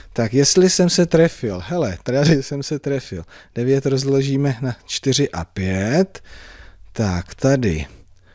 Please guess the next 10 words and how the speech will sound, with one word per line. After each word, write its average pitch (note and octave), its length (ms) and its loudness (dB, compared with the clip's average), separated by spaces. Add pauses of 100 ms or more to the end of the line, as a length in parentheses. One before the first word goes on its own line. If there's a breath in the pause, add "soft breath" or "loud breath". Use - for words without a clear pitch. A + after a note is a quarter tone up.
(1200 soft breath)
sedm C#3 540 0
rozložíme C#3 600 2
pět C3 260 0
na C#3 100 2
jedna. C3 300 0 (140)
Hele, D3 300 2
tady C3 240 -2
to D#3 140 -2
mají D#3 260 2
také, A#2+ 760 0